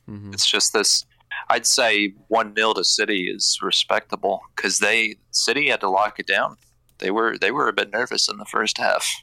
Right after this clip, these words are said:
Speaker 1: Yeah, it was a
Speaker 2: I
Speaker 1: very,
Speaker 2: thought.
Speaker 1: it was a very cagey affair. Um, we move on to big result here for Man United, three over Burnley with one.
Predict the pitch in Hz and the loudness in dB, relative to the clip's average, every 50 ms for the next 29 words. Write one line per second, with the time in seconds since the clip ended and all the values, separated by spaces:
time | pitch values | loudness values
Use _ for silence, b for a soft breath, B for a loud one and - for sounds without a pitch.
0 | _ _ - - 104 101 90 92 95 95 101 92 101 101 - - 90 98 - - | _ _ -16 -14 -12 -10 -10 -10 -4 -2 0 0 0 0 2 2 2 0 0 -4
1 | - 98 92 98 95 101 101 101 98 - - - 92 95 92 87 92 92 90 87 | -10 -12 -10 -8 -6 -6 -6 -6 -6 -8 -10 -10 -10 -8 -8 -8 -8 -8 -8 -8
2 | - - 90 90 90 90 87 - - - - - - 90 90 90 90 90 90 90 | -8 -8 -8 -8 -8 -10 -14 -16 -20 -20 -20 -18 -12 -10 -6 -6 -6 -6 -6 -8
3 | 85 - _ - 98 98 101 104 101 95 95 98 98 95 92 - - - 95 90 | -12 -16 _ -14 -10 -8 -6 -6 -4 -4 -4 -4 -4 -6 -8 -12 -12 -12 -10 -10
4 | 95 92 90 92 90 90 - _ _ _ _ _ _ _ _ _ _ _ _ _ | -8 -8 -10 -10 -12 -14 -18 _ _ _ _ _ _ _ _ _ _ _ _ _
5 | _ _ - - _ - - - 107 135 131 110 110 101 95 104 98 87 95 101 | _ _ -20 -20 _ -20 -12 -6 -4 -2 -2 -2 -4 -4 -4 -4 -4 -4 -4 -6
6 | 95 92 92 92 92 92 90 90 95 95 98 98 90 90 87 78 - - 101 104 | -8 -8 -8 -10 -12 -12 -12 -12 -10 -8 -8 -6 -6 -8 -10 -10 -10 -8 -6 -6
7 | 107 104 104 98 B B B B B B B B B B B B B - - 98 | -6 -6 -6 -10 B B B B B B B B B B B B B -12 -10 -8
8 | 92 92 90 95 98 98 95 90 87 - 101 95 95 95 92 92 90 90 92 92 | -8 -8 -6 -6 -6 -4 -6 -6 -6 -6 -6 -6 -4 -6 -6 -6 -8 -8 -8 -10
9 | 92 87 - - - - 82 87 92 92 92 90 90 90 90 | -12 -14 -16 -16 -18 -16 -12 -8 -6 -6 -6 -6 -6 -10 -14